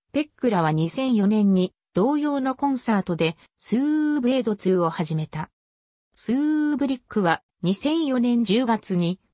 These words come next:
バーミンガムのクイーンエリザベス病院で二十肺移植を受け、その後、ソロ奏者として熱心なキャリアを再開し、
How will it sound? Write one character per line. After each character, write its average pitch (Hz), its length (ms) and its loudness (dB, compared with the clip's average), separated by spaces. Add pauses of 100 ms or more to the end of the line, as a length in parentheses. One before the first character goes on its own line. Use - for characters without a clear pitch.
バ 196 180 2
ー 302 60 -2
ミ 330 120 0
ン 320 80 -2
ガ 262 120 0
ム 208 100 2
の 160 140 0
ク - 180 -4
イ 240 40 2
ー 277 240 -4
ン 269 60 -2
エ 262 80 0
リ 269 100 -4
ザ 294 160 -2
ベ 285 120 -2
ス 277 220 -4
病 262 280 2
院 190 140 2
で 170 140 0
二 156 140 0
十 240 200 0
肺 226 260 0
移 214 40 -2
植 165 400 -2
を - 120 -4 (240)
受 202 320 -2
け、 - 60 -10 (180)
そ - 160 -2
の 269 180 2
後、 233 280 0 (200)
ソ 226 160 -4
ロ 277 120 0
奏 294 260 -2
者 208 180 -4
と 190 140 -4
し - 120 -8
て 180 220 -2 (220)
熱 247 180 0
心 240 240 -2
な 175 120 0
キ 233 100 -6
ャ - 60 -2
リ 247 160 0
ア 190 100 0
を 170 80 -2
再 175 260 -4
開 180 200 -2
し、 - 300 -8